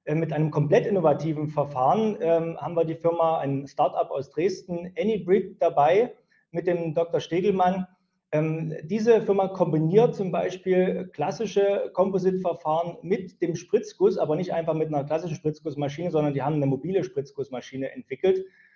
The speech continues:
äh, wo man additiv sozusagen an, äh, Composite-Strukturen und andere, äh, Funktionen im Sinne von weiteren Bauteilen, Schnittstellen und so weiter anbringen kann. Also das Thema Funktionalisierung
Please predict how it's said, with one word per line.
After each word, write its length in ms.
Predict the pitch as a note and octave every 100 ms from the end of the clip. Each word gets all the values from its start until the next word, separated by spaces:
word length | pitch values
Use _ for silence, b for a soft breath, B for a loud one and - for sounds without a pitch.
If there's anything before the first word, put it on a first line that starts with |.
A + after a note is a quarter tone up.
| B -
äh, 120 | C#3
wo 80 | D3
man 220 | D3 D3+ D3
additiv 560 | D#3 F#3 - E3 F3+ F3+
sozusagen 840 | D#3+ - C3 C3+ C#3 D3 D3 D3
an, 400 | C#3 E3+ F3+ F3+
äh, 120 | E3
Composite-Strukturen 960 | D3 D#3+ E3 D#3 E3+ - D3+ D#3+ D#3+ D#3+
und 200 | D3 C3+
andere, 680 | A#2+ D#3+ D#3 C#3 C#3+ C#3+ C#3
äh, 160 | C#3 C#3
Funktionen 960 | - D3 D3 - D#3+ F3+ F3 F3 E3
im 360 | D3+ D3 D3 D3
Sinne 240 | D3+ D3+
von 220 | D3 C3+
weiteren 420 | A#2+ D3 D#3 D3 C3
Bauteilen, 400 | C#3+ - C3+ C#3
Schnittstellen 420 | D#3+ - D3 D3
und 120 | D3
so 120 | C3
weiter 400 | A#2+ C3+ D3 D3 b b b
anbringen 440 | C#3+ D3+ D3 D3+
kann. 260 | D3 C#3 C#3
Also 200 | B2+ B2
das 120 | C3
Thema 220 | - C3+
Funktionalisierung 1000 | - C#3 C#3+ C3+ B2 B2 F3+ E3 B2+ -